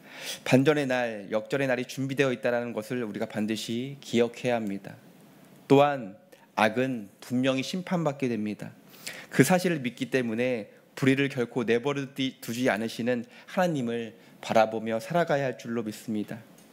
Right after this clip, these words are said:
이것이 바로 종말론적인 신앙입니다. 하나님이 갚아주시는 때가 있음을 알기에 인내하며 포기하지 않고 끝까지 믿음의 길을 걸어가는 것이지요.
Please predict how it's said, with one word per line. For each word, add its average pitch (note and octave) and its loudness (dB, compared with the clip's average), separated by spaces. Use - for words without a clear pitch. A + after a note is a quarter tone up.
이것이 C3 4
바로 C3 0
종말론적인 C3+ -2
신앙입니다. A#2+ -6
하나님이 E3+ 6
갚아주시는 D3+ -2
때가 D3 0
있음을 C3+ -2
알기에 G#2+ -2
인내하며 A#2 0
포기하지 F3 0
않고 A2+ -8
끝까지 C#3+ 2
믿음의 A#2 -2
길을 A2 -2
걸어가는 A#2+ 0
것이지요. G#2+ -10